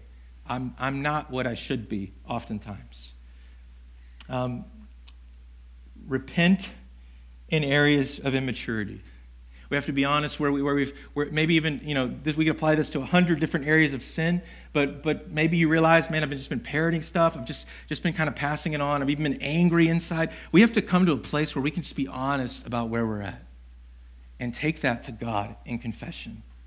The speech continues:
to know ourself as we're becoming to, to know God. One, one practical way I'd encourage you, if you, if you're struggling with this, um, maybe your spouse is like, "Yeah, tell him," you know. If you're struggling with this,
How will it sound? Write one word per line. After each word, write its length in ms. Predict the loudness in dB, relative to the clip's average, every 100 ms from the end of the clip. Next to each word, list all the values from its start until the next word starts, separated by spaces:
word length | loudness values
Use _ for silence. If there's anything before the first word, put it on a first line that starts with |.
| -20 -20 -20 -20 -20 -4
to 140 | 0
know 380 | 2 6 6 6
ourself 720 | 2 -2 -4 -4 -4 -8 -10 0
as 240 | 2 2
we're 100 | 0
becoming 440 | -2 -2 -2 -2 -2
to, 160 | -4
to 200 | -4 -6
know 220 | -4 -2 -4
God. 340 | -4 -4 -6 -14 -20 -20 -20 -4
One, 200 | -2 2
one 160 | 4
practical 540 | 4 4 2 0 0 2
way 180 | 4 2
I'd 120 | 0
encourage 480 | -2 0 0 2 0
you, 80 |
if 120 | -2 -2
you, 60 |
if 100 | -4
you're 80 | -6
struggling 440 | 2 4 6 4
with 160 | 2 0
this, 340 | -4 -4 -12 -16 -20 -20 -18 -6
um, 300 | -2 -2 -2
maybe 200 | 0 0
your 100 | 0
spouse 320 | 0 -6 -6
is 80 | -10
like, 160 | -12 -10
"Yeah, 220 | -8 -6
tell 260 | -4 -2
him," 120 | -2 -2
you 100 | 0
know. 160 | -2 -4 -16 -12 -6
If 100 | -2
you're 80 | -2
struggling 460 | 2 4 6 6
with 180 | 4 2
this, 460 | -4 -6 -10 -16